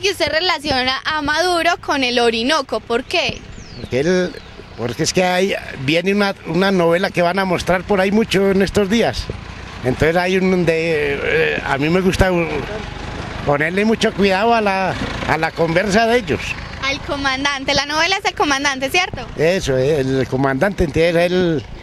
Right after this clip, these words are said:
Speaker 2: menciona mucho esos pueblos por ahí.
Speaker 1: Ah,
Speaker 2: ¿Cierto?
Speaker 1: bueno, o sea, no nos podemos perder la novela también.
Speaker 2: Pero también hay, hay que verla.
Speaker 1: ¿Y a usted cuál es el plato que más le gusta?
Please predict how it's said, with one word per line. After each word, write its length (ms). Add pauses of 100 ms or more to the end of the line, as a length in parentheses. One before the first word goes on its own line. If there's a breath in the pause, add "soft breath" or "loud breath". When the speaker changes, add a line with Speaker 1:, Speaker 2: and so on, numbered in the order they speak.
(300 loud breath)
Speaker 2:
menciona 520
mucho 260
esos 220
pueblos 420
por 200
ahí. 140 (580)
Speaker 1:
Ah, 160
Speaker 2:
¿Cierto? 160
Speaker 1:
bueno, 180
o 40
sea, 260
no 80
nos 160
podemos 320
perder 320
la 160
novela 340
también. 540 (360)
Speaker 2:
Pero 300
también 680 (420)
hay, 160 (120)
hay 160
que 200
verla. 360 (100)
Speaker 1:
¿Y 100
a 120
usted 500 (120)
cuál 220
es 100
el 140
plato 500
que 160
más 260
le 160
gusta? 440